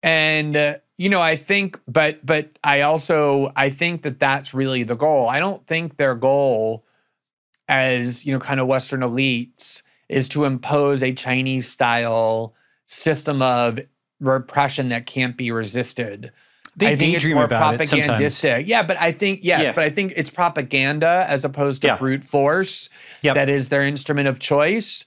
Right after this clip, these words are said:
Speaker 2: Absolutely.
Speaker 1: And that can be, you know, Chomsky has talked a lot about this using Orwell. Orwell wrote about this a lot as well, that, you know, co-opting mind is a more powerful way of control and censorship and repression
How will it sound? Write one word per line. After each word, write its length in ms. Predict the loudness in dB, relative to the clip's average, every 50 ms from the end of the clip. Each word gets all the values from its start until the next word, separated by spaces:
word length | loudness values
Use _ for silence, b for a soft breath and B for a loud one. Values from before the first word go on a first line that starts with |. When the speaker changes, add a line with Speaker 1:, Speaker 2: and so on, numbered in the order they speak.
| _ _ 0
Speaker 2:
Absolutely. 320 | 0 0 0 0 0 0
Speaker 1:
And 100 | 2 2
that 180 | 2 0 0 -2
can 340 | -4 0 0 2 2 2 0
be, 300 | 2 2 2 2 2 0
you 200 | -2 -2 -2 0
know, 260 | 2 2 2 2 0
Chomsky 540 | -2 -4 -2 -2 -2 -2 -2 -6 -4 -2 -2
has 100 | -2 -2
talked 260 | -2 -2 -2 -2 0
a 40 | 0
lot 160 | 0 0 0
about 260 | 0 0 0 -2 -2 -4
this 220 | -6 -6 -6 -6
using 280 | -8 -6 -4 -4 0 0
Orwell. 420 | 2 2 2 2 2 2 2 2
Orwell 400 | 0 0 0 2 2 0 0 0
wrote 180 | 0 -2 -2 0
about 280 | 0 -2 -2 -2 -4
this 160 | -8 -12 -8
a 60 | -6 -2
lot 220 | 0 0 0 0
as 120 | -4 -4
well, 440 | -2 0 2 2 2 2 0 -4 b b b b b b b b _ 0
that, 220 | 0 2 0 -2 -8 _ _ _ _ _ -6
you 120 | -2 0
know, 260 | 0 2 0 0 -2 -6 _ _ _ _ _ _ _ _ _ _ -16 -10
co-opting 540 | -2 2 4 4 4 2 0 -2 -4 -4 -2
mind 480 | 0 0 2 2 2 0 0 -2 -4 -4
is 100 | -2 -2
a 80 | 0
more 180 | 0 0 -2 -2
powerful 500 | -2 0 0 2 2 0 0 -2 -2 0
way 240 | 0 0 0 0 -2
of 200 | -2 -4 -8 -14
control 480 | -10 -10 -8 -2 0 0 0 0 -2
and 120 | -4 -4 -4
censorship 540 | -2 -2 -2 -2 -4 -6 -6 -6 -6 -6
and 100 | -6 -6
repression 800 | -6 -6 -2 0 0 0 0 0 -2 -2 0 0 -2 -4 -4 -8